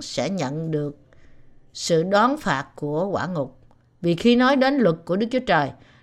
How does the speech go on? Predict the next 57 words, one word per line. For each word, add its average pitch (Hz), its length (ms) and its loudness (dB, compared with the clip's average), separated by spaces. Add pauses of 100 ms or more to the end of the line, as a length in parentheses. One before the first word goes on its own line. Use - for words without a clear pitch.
là 165 140 0
luật 190 260 2
tiền 170 220 2
công 226 220 2
của 226 120 -2
tội 156 240 0
lỗi 151 240 0
là 175 160 -2
sự - 180 -6 (100)
chết 202 240 0
cho 190 100 -2
mọi 143 240 -8
người. 143 300 -8 (560)
Nói 202 140 0
cách 240 200 -2
đơn 208 240 0
giản, 143 300 -4 (280)
nếu 254 120 2
một 262 180 4
người 180 160 2
có 247 160 0
tội 175 360 2
dù 165 220 2
chỉ 175 160 2
là 226 120 2
tội 147 240 -2
thật 160 300 -6
nhỏ 165 280 0
trong 233 200 -2
lòng 156 220 -2
anh 165 200 -8
chị 143 160 -6
ta, 180 280 -2 (380)
thì 175 100 -2
anh 240 220 4
chị 185 140 0
ta 214 240 2
sẽ 202 220 -2
bị 151 160 -2
quăng 220 360 0
vào 151 200 2
hỏa 135 180 -8
ngục. 151 340 -8 (320)
Đó 214 200 0
là 262 140 2
lý 156 200 -2
do 202 200 2
tại 170 240 -8
sao 180 240 -6
Chúa 180 160 -6
Giêsu 190 380 -4
đã 160 120 -2
phải 135 200 -6
đến 185 320 2
với 214 120 -2
chúng 202 220 -10
ta. 170 240 -4